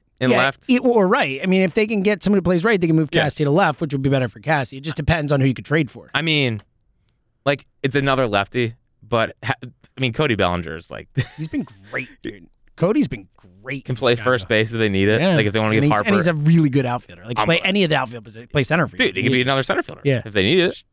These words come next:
Speaker 2: Well, let's get all center
Speaker 1: All center
Speaker 2: fielders.
Speaker 1: fielders.
Speaker 2: I love this.
Speaker 1: Yeah.
Speaker 2: After, after the last few years, give me great defensive sa-, outfielders. I'm set.
Speaker 1: I mean, Bellinger f-, fits everything.
Speaker 2: Yeah.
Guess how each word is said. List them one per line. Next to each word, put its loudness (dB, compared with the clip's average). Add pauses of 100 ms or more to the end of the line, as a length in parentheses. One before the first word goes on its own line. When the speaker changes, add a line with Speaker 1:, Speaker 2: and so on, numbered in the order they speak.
(160)
Speaker 2:
Well, 2
let's -2 (140)
get -2
all -2
center 2
Speaker 1:
All 0
center 0
Speaker 2:
fielders. -2
Speaker 1:
fielders. 0
Speaker 2:
I 2
love -4
this. -14
Speaker 1:
Yeah. 2
Speaker 2:
After, -2
after -2
the -2
last 2
few -8
years, 2 (240)
give -8
me 0
great 2
defensive -4
sa-, -12
outfielders. -12
I'm -16
set. -18
Speaker 1:
I -20 (200)
mean, 2
Bellinger 2
f-, -6 (280)
fits -4
everything. -2
Speaker 2:
Yeah. 0